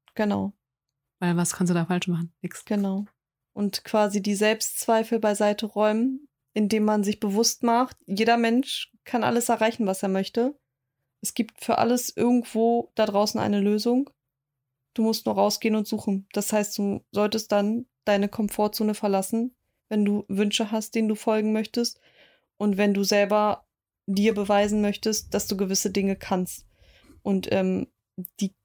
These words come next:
Speaker 1: können wir alle. Also irgendwie können wir alle irgendwas erreichen, was wir tief in unserer Seele verankert uns so sehr wünschen.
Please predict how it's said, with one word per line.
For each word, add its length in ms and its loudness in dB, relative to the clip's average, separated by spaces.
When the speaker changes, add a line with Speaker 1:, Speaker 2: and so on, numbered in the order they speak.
Speaker 1:
können 260 2
wir 160 2
alle. 300 0
Also 320 0
irgendwie 720 2
können 280 0
wir 160 2
alle 280 2
irgendwas 500 -2
erreichen, 580 -2
was 240 -4
wir 220 -2
tief 240 -4
in 80 -2
unserer 300 -2
Seele 240 0
verankert 500 -4
uns 320 -4
so 220 -2
sehr 200 0
wünschen. 440 -2